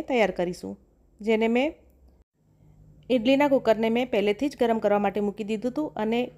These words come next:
ઈડલીની ટ્રેને મેં પહેલેથી જ તેલથી ગ્રીસ કરી લીધી હતી.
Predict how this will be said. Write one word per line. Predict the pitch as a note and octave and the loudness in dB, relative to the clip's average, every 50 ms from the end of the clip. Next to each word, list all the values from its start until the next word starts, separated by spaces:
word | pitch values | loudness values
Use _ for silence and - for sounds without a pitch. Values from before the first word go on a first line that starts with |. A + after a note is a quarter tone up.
| - - - A3 | -14 -8 -6 -4
ઈડલીની | G3+ A3 A#3 A3+ A#3+ B3 A#3+ | -2 0 0 2 2 0 0
ટ્રેને | - A3 G#3+ G#3 A#3 A#3 A#3+ | 0 -2 0 0 0 0 -2
મેં | B3 B3 | -2 -2
પહેલેથી | A3+ G3 G3+ G#3 G#3 - B3 D4 D4 | -2 -2 -2 -2 -2 -2 -2 -4 -4
જ | - - _ - - _ _ _ _ _ _ | -6 -14 _ -20 -20 _ _ _ _ _ _
તેલથી | - A3+ G3+ G3+ A#3+ A#3 G3 G#3 | -2 -2 0 0 0 0 0 0
ગ્રીસ | A#3 B3+ B3+ - | 0 0 0 0
કરી | B3+ A3+ A3 G#3 G#3 | 0 0 0 0 -2
લીધી | G3+ F3+ G3+ G3+ | -2 -2 -4 -4
હતી. | - C#4 | -4 -8